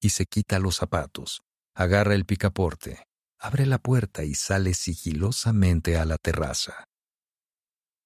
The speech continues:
Los demás rascacielos del Upper West Side parecen casi místicos con sus halos de niebla luminosa. El ruido de la ciudad se siente cercano.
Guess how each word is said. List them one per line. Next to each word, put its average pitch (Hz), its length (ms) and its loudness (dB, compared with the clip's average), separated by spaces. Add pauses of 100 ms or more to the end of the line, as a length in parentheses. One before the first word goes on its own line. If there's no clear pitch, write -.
(320)
Los 117 200 8
demás 123 320 4
rascacielos 95 840 2
del 85 200 2
Upper 110 260 2
West 85 280 2
Side 80 480 -2 (180)
parecen 123 460 2
casi 120 340 2
místicos 87 760 4
con 78 160 -2
sus - 300 -2
halos 80 320 0
de 85 100 0
niebla 85 380 4
luminosa. 82 680 0 (1000)
El 117 160 4
ruido 165 360 6
de 160 100 2
la 139 140 4
ciudad 92 380 4
se 92 180 -2
siente 87 340 2
cercano. 80 640 -2